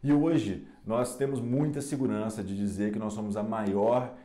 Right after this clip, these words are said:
escola online de gestão do país. São mais de setenta mil alunos, mas isso não é o mais importante. O mais importante é cada um dos nossos alunos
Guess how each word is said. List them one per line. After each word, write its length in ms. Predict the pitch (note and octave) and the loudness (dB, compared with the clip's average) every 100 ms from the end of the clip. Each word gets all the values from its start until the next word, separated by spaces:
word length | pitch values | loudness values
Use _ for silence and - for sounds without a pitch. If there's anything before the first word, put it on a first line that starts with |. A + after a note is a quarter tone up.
| - | -10
escola 600 | G2+ G2+ - G#2 G#2 A2 | -8 -8 -4 0 2 2
online 440 | G#2+ G2 G2 G#2 G2 | 0 0 0 0 0
de 140 | G2+ | 0
gestão 360 | G2+ G2+ G2+ G2 | -2 -4 -6 -6
do 80 | |
país. 600 | G2 G#2+ F2 D#2+ D#2 - - _ | -2 -2 -4 -8 -12 -20 -20 _
São 180 | - F#2 | -12 -6
mais 300 | G#2 C3 C#3 | -4 -2 -2
de 80 | A#2+ | -4
setenta 500 | - A2 - G#2 G#2 | -4 -4 -2 -2 -2
mil 200 | F#2+ F2+ | -4 -4
alunos, 540 | E2+ F#2+ A#2 C3 C3 - - - | -4 -4 -4 -4 -6 -12 -18 -6
mas 180 | B2 C3+ | 0 0
isso 220 | D3 D#3+ | 0 -2
não 100 | D#3 | -2
é 60 | D3+ | 0
o 80 | D3 | 2
mais 180 | C#3+ | 0
importante. 580 | C3 C3 G#2+ - G2+ G2 | 0 -2 -4 -2 -4 -2
O 40 | G#2 | -2
mais 180 | A#2+ | 0
importante 720 | B2 A2 G#2 B2 C3 C3 G2+ - - | -2 -2 -4 -4 -6 -4 -6 -8 -12
é 100 | - | -6
cada 520 | G2+ - G3 A3 G3 D3 | -6 -4 0 0 2 2
um 220 | E3+ E3+ | 0 -2
dos 180 | D3+ B2+ | -2 -2
nossos 340 | C3 C3 A#2+ | -2 -2 -4
alunos 640 | A2+ G2+ A#2 G#2+ - - | -2 -2 -2 -4 -6 -12